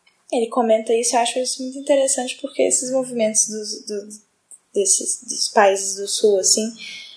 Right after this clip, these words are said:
de tirar um pouco, mesmo quando você tá sendo realista no sentido temático e tudo mais, é,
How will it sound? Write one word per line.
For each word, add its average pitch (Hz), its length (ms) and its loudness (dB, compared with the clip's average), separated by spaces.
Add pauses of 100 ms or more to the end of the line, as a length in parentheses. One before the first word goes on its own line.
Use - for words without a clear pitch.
(140)
de 220 760 -2 (120)
tirar 247 300 2
um 339 120 0
pouco, 247 440 0 (160)
mesmo 320 380 0
quando 294 280 0
você 269 220 0
tá 254 140 4
sendo 233 340 2
realista 226 560 2
no 226 80 0
sentido - 460 -2
temático 226 800 0
e 220 40 0
tudo 208 260 -6
mais, 233 600 0
é, 202 500 0